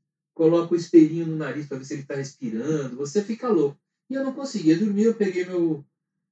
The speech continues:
meu laptop e eu escrevi esse livro, assim, quando ele nasceu, dezoito anos atrás, né? Na época, a Nana, que é a irmã da Dani, fez a,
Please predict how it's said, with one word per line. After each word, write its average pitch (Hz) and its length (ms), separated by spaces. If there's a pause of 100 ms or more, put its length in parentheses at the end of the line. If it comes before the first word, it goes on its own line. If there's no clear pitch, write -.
(120)
meu 214 140
laptop 233 540
e 254 120
eu 214 120
escrevi 233 280
esse 233 220
livro, 220 360
assim, 160 140
quando 254 140
ele 285 120
nasceu, - 540
dezoito 160 420
anos 196 180
atrás, 165 480
né? 131 100 (500)
Na 143 300
época, 123 680
a 120 140
Nana, 131 420
que - 120
é 120 60
a 113 60
irmã 120 260
da 120 100
Dani, 113 320 (120)
fez 160 220
a, 147 60